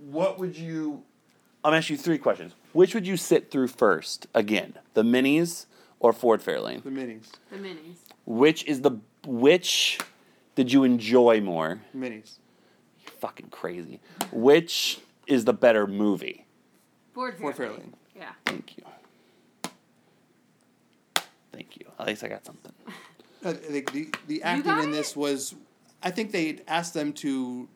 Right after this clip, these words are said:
Speaker 2: to not act. I think it was, it was, it was that bad.
Speaker 1: It's very P S A, like,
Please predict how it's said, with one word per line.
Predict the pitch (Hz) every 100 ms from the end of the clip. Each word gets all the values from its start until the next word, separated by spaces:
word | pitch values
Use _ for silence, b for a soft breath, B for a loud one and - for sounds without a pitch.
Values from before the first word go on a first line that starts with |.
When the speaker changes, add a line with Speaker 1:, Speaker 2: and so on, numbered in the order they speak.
| -
Speaker 2:
to | -
not | 131 139 143 131 - - _
act. | 156 117 - -
I | 143
think | 147 139
it | 135
was, | 139 131
it |
was, | 135 127 - -
it |
was | 131 127 120 - _ _ -
that | 127 151 151
bad. | 143 156 160 175 175 _ -
Speaker 1:
It's | 123
very | 160
P | 147 - 165
S | 147 -
A, | 139 131 127 127 123 120 120 117
like, | 117 110 110 104 - -